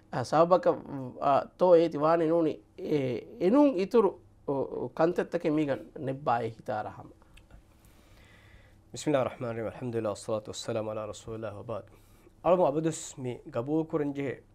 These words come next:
Speaker 2: වර බොඩ හගීගතෙන් මේ ඉන්සානුන්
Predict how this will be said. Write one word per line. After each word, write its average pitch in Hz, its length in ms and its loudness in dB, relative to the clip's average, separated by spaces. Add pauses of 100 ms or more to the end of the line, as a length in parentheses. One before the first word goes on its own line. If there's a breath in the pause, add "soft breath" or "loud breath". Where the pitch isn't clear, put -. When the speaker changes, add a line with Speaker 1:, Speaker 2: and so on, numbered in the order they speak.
(580)
Speaker 2:
වර 135 260 -2
බොඩ 120 280 -4 (100)
හගීගතෙන් 127 520 -6
මේ 110 240 -8 (1000 soft breath)
ඉන්සානුන් 185 600 4